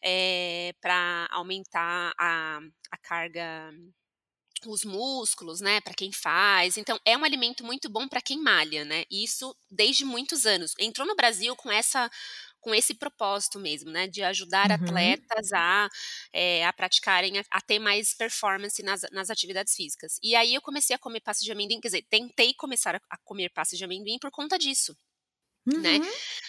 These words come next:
Speaker 1: Só que as pastas de amendoim, eh, isso há sete, oito anos, eram muito ruins, porque não tinha marcas artesanais como tem hoje. Então a gente via no mercado aqueles potões de um quilo e era aquilo que tinha.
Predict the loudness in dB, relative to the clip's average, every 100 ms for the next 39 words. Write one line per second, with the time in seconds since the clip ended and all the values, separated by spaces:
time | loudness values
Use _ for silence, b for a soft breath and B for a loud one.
0 | B 2 4 4 0 0 2 2 0 -4
1 | -4 -4 -2 0 0 0 -2 -8 -6 -2
2 | -2 -2 -6 -16 -10 -6 -6 -6 0 0
3 | 0 0 0 0 2 2 0 -2 -6 -6
4 | -4 -4 -4 -8 -2 -2 -2 -6 -6 -6
5 | -8 -10 -8 -10 -6 -2 -2 -2 -4 -4
6 | 0 0 0 0 2 2 2 -2 0 0
7 | 0 -4 -2 0 -2 -4 -10 -10 -10 -10
8 | -12 -12 -12 -12 -12 -4 -2 2 2 2
9 | -2 0 2 2 2 -2 -6 -2 -4 -2
10 | -4 -2 -2 -2 -10 -10 -4 -4 -2 -4
11 | -4 -4 2 2 2 -2 0 2 2 0
12 | -2 2 2 2 0 -4